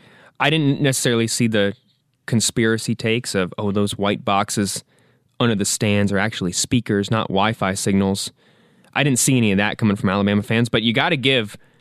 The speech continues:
some credit to the Crimson Tide because they came out of that game also admitting that that was one of the loudest stadiums that they've ever played in. And, you know, they've played basically everywhere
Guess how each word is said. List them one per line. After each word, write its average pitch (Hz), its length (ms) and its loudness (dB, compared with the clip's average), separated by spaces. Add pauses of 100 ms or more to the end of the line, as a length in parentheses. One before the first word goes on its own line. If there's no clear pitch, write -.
(1080)
some 135 200 2
credit 135 200 0
to 113 80 2
the 110 40 0
Crimson 113 280 0
Tide 123 220 0
because 104 220 0
they 123 160 2
came 135 260 2
out 113 100 2
of 104 60 0
that 101 140 0
game 107 260 2
also 127 320 2
admitting 107 400 2
that 95 140 -2
that 120 160 0
was 123 140 0
one 104 160 0
of 101 60 0
the 95 100 0
loudest 107 600 -2 (880)
stadiums 123 460 2
that 95 140 -4
they've 135 200 2
ever 120 220 2
played 113 320 0
in. 90 260 -2 (840)
And, 113 400 2 (180)
you 120 80 2
know, 104 220 0 (600)
they've 139 220 -2
played 127 280 -2
basically 123 420 2
everywhere 110 500 2